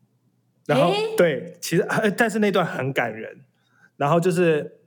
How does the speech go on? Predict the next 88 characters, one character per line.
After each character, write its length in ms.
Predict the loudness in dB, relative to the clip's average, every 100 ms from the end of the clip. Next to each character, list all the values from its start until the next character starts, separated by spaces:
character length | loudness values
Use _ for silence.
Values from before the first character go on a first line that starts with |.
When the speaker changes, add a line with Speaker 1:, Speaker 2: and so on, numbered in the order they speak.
| _ _
Speaker 1:
他 160 | 0
就 80 | 2
说， 220 | 2 0
他 120 | 2 -2
就， 120 | 0
反 180 | 0 2
正 80 |
他 80 | 2
们 80 | 2
两 160 | 0 -2
个 100 | -4
人 160 | -4
就 220 | -2 -2
是 300 | -2 -2 -4
在 120 | -2 -2
房 240 | -2 -4
间， 160 | -6 -4
在 120 | -6
床 240 | -6 -10
上， 180 | -8 -6
然 100 | -4
后 120 | -4
结 160 | -4 -8
束 120 | -8
之 120 | -6
后， 320 | -4 -6 -8 _ _ _ _ _ _ _
他 80 | 0
就 100 | 2
说 480 | 2 0 -2 -8 _
：“呃， 100 | -2
我， 180 | -2 -2
我 80 | -2
去 440 | -2 -2 -2 -8 _ -6
砍 180 | -6
人。” 220 | -6 -8 -8
然 100 | -2
后 160 | -2
他 120 | -2 -4
就 100 | -4
说 280 | -4 -4 -8 -10
：“那 160 | -6 -6
等 320 | -4 -6 -4
你 60 | -4
回 160 | -6
来。” 160 | -6 -8
然 100 | -6
后 80 | -6
这 80 | -4
样， 100 | -6
这 100 | -8
样， 80 | -12 -8
这 80 | -6
样， 100 | -6
这 80 |
样。 120 | -8 -12 -20 -20 -20 _
但 180 | 2 2
是 260 | 2 0
隔 260 | -2 -4 -2
天 160 | -2
他 100 | -2
就 100 | -2
没 100 | -2
有 80 | -4
回 160 | -6 -8
来。 280 | -10 -16 _
然 140 | 0
后 220 | 0 0
就 220 | 0 2 2
有 20 |
一 80 | 2
段 180 | 0
非 400 | 0 -2 2 2
常， 220 | 2 -2 0
非 100 | 0
常， 220 | 0 0
张 160 | 0 2
曼 140 | 0
玉 60 | -2
很 200 | -6 -8
经 260 | -4 -2
典 180 | -2 -4
的 100 | -4
一 60 | -4
个 140 | -6
表 280 | -6 -6 -4
演， 200 | -6 -8
就 160 | -8 -6
是 280 | -6 -8